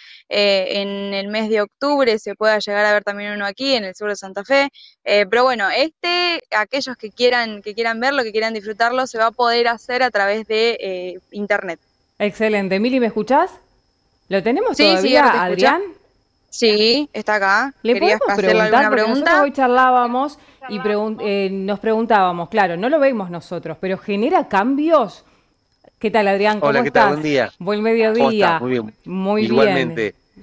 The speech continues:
Speaker 2: Te pregunto,
Speaker 3: Bueno, los cambios,
Speaker 2: genera-,
Speaker 3: yo creo
Speaker 2: sí, te
Speaker 3: Sí.
Speaker 2: escuchamos.
Speaker 3: Los cambios que vos me dijiste recién, yo creo que
Speaker 2: Sí.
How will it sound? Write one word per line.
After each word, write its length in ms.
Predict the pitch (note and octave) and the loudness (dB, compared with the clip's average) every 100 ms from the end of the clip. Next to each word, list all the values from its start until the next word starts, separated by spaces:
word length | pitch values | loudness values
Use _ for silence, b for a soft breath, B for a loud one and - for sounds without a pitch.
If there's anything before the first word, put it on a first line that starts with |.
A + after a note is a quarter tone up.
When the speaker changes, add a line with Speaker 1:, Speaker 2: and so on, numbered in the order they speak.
| _ | _
Speaker 2:
Te 140 | - G3+ | -4 -2
pregunto, 380 | G3+ F#3+ B3+ D#4 | -2 0 0 2
Speaker 3:
Bueno, 160 | E3 | 2
los 100 | E3+ | 0
cambios, 340 | - A#3 A#3+ C#4 | 0 2 2 2
Speaker 2:
genera-, 20 | |
Speaker 3:
yo 80 | F#3+ | 0
creo 180 | G3 | -4
Speaker 2:
sí, 440 | - C4+ D4 G3+ D3 - | -2 -2 0 -2 -6 -16
te 120 | G#3 | -10
Speaker 3:
Sí. 140 | A#3+ | -6
Speaker 2:
escuchamos. 540 | B3 G#3+ G#3+ E3+ E3 - _ _ _ - _ _ - F#3+ - | -4 -2 -2 -2 -6 -12 _ _ _ -20 _ _ -20 -20 -2
Speaker 3:
Los 220 | C3 - | -2 0
cambios 460 | A3 A#3+ G#3+ A#2+ | -2 -2 -2 -4
que 120 | - B2 | -6 -8
vos 120 | B2+ | -6
me 80 | B2+ | -6
dijiste 280 | A#2 - | -10 -6
recién, 380 | B2 A#2 G#3+ G3+ | -6 -2 -2 -2
yo 100 | D#3+ | -2
creo 140 | G#3 F3+ | 0 0
que 300 | D3+ F#3 | 0 -2
Speaker 2:
Sí. 40 | E3 | -4